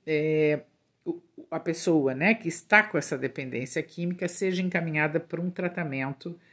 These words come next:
médico. É, o que nos chamou a atenção, né, nesses últimos anos de atendimento, entretanto, e no acompanhamento de casais, é o crescente número de mulheres fazendo uso de medicação psiquiátrica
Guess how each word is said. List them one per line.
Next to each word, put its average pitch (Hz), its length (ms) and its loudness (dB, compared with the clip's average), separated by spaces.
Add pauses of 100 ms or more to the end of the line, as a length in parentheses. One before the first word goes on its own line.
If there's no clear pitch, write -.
(180)
médico. 151 560 -2 (1000)
É, 147 500 4
o 196 120 0
que 240 480 2
nos 175 220 0
chamou 156 300 0
a 147 40 2
atenção, 170 580 -2
né, 180 240 0
nesses 127 540 -6
últimos 131 440 -6
anos 135 220 -2
de 139 80 -2
atendimento, 131 800 -2
entretanto, 190 720 -4 (520)
e 131 100 -12
no 127 160 -8
acompanhamento 131 640 -4
de - 60 -16
casais, 160 720 0
é 180 120 2
o 185 80 2
crescente 247 680 2
número 202 380 0
de 160 120 -2
mulheres 147 520 4
fazendo 151 420 -6
uso 156 160 0
de 147 60 -8
medicação 143 580 -8
psiquiátrica - 880 -2